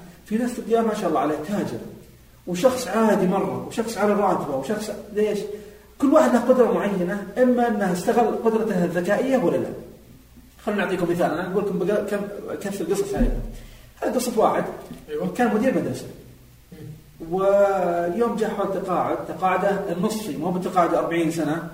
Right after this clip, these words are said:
Speaker 1: لا عشرين سنة.
Speaker 2: أيوة.
Speaker 1: يسمونه تقاعد مبكر. فما يتقاعد، قال: "أنا خليني أفكر وش، وش أتقاعد عليه، يعني، يعني جيت أتقاعد أفكر بفكرة معينة أستفيد منها يعني."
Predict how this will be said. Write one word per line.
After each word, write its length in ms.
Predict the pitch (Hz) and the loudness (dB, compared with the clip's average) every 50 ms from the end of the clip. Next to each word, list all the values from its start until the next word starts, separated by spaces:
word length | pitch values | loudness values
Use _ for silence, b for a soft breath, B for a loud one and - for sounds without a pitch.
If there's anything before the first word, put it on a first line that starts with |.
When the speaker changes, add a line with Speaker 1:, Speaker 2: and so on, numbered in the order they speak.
| - - - | -14 -12 -6
Speaker 1:
لا 80 | 156 160 | -2 -2
عشرين 300 | 156 175 - 202 202 185 | 0 0 -2 -4 -4 -4
سنة. 320 | - 190 165 - 120 - - - - - - | -2 -2 -2 -2 -4 -6 -10 -14 -16 -16 -16
Speaker 2:
أيوة. 120 | 113 120 - - - - - - - - - - - | -16 -16 -16 -18 -20 -20 -20 -20 -18 -16 -16 -14 -12
Speaker 1:
يسمونه 300 | - - 180 175 175 160 | -8 -6 -4 -2 -2 -4
تقاعد 280 | - 170 170 185 175 165 | -4 -4 -2 -2 0 0
مبكر. 420 | 156 151 - 147 - - - 110 104 - B B B B B B - | -2 -2 -4 -6 -8 -8 -12 -14 -16 -16 B B B B B B -12
فما 220 | - 214 214 240 240 | -6 -4 -2 0 0
يتقاعد، 480 | - 226 226 226 214 - 156 175 180 - - - | -2 -2 -2 -2 -2 -2 -2 -2 -2 -4 -4 -4
قال: 120 | 220 226 | -4 -4
"أنا 320 | 220 190 185 185 202 202 - - - - | -2 -4 -4 -6 -6 -6 -8 -8 -10 -10
خليني 160 | 196 190 190 | -8 -6 -6
أفكر 220 | 196 190 - 165 | -6 -6 -4 -4
وش، 80 | 170 170 - - - | -4 -6 -6 -8 -8
وش 160 | 196 - 233 | -8 -6 -6
أتقاعد 640 | 185 151 - - - - - - 185 170 151 - 139 | -6 -4 -4 -4 -4 -6 -4 -2 0 0 0 0 0
عليه، 140 | 139 151 139 | 0 0 0
يعني، 280 | 120 123 120 123 127 127 | 0 -2 -4 -4 -6 -6
يعني 160 | 127 135 147 | -6 -6 -6
جيت 140 | 165 165 165 | -6 -6 -6
أتقاعد 360 | - - - 175 165 170 175 170 | -8 -8 -8 -6 -4 -4 -4 -4
أفكر 280 | 143 175 175 - 165 151 - 147 | -4 -6 -6 -6 -6 -6 -6 -8
بفكرة 360 | 139 - - 190 - - 147 | -8 -8 -8 -6 -6 -6 -4
معينة 520 | 147 208 - 185 180 180 156 175 - - | -2 0 0 2 2 2 2 2 0 -2
أستفيد 320 | 180 - 226 214 226 220 - | -4 -4 -2 0 0 0 0
منها 200 | 247 220 175 - | -2 -4 -2 -2
يعني." 220 | 220 247 247 | 0 0 0